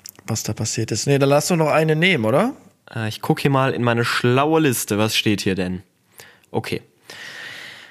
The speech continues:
Speaker 2: Wenn du eine von meinen Eigenschaften klauen könntest, also mir wegnehmen könntest und dir selbst aneignen könntest, welche wäre es?
Speaker 1: Sind Eigenschaften auch Talente?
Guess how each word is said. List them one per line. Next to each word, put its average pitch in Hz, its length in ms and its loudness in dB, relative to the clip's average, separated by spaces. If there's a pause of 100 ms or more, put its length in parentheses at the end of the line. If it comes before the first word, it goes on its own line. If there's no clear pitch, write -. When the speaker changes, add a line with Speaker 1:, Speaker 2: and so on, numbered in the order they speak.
(680)
Speaker 2:
Wenn 123 300 0
du 180 140 0
eine 165 340 2
von 131 340 0
meinen 165 420 2
Eigenschaften 110 760 0
klauen 127 580 2
könntest, 101 560 -2
also 101 380 0 (180)
mir 143 300 2
wegnehmen 139 400 0
könntest 127 480 0
und 110 420 -4 (280)
dir 113 120 4
selbst 113 400 0
aneignen 104 460 0
könntest, 95 420 -6
welche 147 460 0
wäre 139 280 2
es? - 400 -8
Speaker 1:
Sind - 440 0
Eigenschaften 170 560 0
auch 127 100 -2
Talente? 147 640 -2